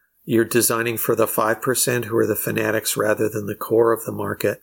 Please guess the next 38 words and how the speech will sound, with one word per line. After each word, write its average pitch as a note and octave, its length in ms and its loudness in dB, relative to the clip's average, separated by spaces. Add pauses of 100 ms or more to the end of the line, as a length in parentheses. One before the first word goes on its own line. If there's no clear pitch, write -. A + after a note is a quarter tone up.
They're B2 100 4
usually B2 340 2
willing A#2+ 260 2
to G#2+ 80 2
put B2 200 0
up - 140 -2
with A#2 120 0
a A2+ 60 4
lot A2 200 2
more A#2 140 0
technological A2+ 640 -2
problems - 440 0
than B2 140 0
other B2 140 2
people C3 320 0
are. C3+ 120 4
They'll A2 140 2
jump A2 260 0
through A2+ 180 -2
more G#2 260 -2
hoops B2+ 320 0
because - 260 -4
they're A2 120 2
more G#2 180 0
enthusiastic. G#2 880 -2 (340)
And A#2+ 240 -2
so B2 520 0 (440)
you C#3+ 160 2
actually C#3+ 360 0
will C#3 160 4
usually C#3 580 2
end A#2+ 180 -2
up, A2 140 0 (240)
if - 140 -4
you're C3+ 100 4
using D3+ 400 2
those A#2 320 2
methods, A2 480 -4